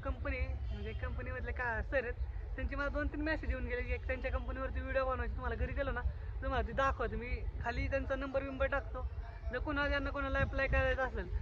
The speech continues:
त्यांनी खालच्या नंबरवर अप्लाय करा, पण घरी जाऊन ती ब-, बघतो मेसेज मला, कारण की तीन चार दिवस झाले येतात त्यांचे मेसेज, पण मी आज करेल उद्या करेल, ती कामाच्या नादाने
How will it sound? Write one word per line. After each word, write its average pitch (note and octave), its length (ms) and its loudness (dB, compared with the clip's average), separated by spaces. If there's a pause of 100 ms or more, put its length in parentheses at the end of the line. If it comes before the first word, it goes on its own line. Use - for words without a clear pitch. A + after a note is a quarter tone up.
(120)
त्यांनी B3+ 160 -2
खालच्या B3 320 0
नंबरवर C4+ 360 2
अप्लाय C4+ 300 2
करा, B3 140 -2
पण B3+ 140 -4
घरी C#4 200 0
जाऊन C4+ 160 2
ती D4 60 2
ब-, D4 160 2
बघतो B3 460 0
मेसेज B3+ 300 -2
मला, B3 140 -4
कारण C4 160 -6
की C4+ 160 -8
तीन D4 120 -2
चार D4+ 120 2
दिवस D#4 160 4
झाले C4 180 2
येतात B3+ 180 2
त्यांचे A#3 260 -4
मेसेज, B3 300 -2 (420)
पण B3 60 -6
मी B3+ 80 -4
आज C4 220 2
करेल C4 300 2
उद्या C4 200 0
करेल, B3+ 240 -2
ती B3+ 60 -10
कामाच्या B3+ 400 -6
नादाने B3+ 280 -4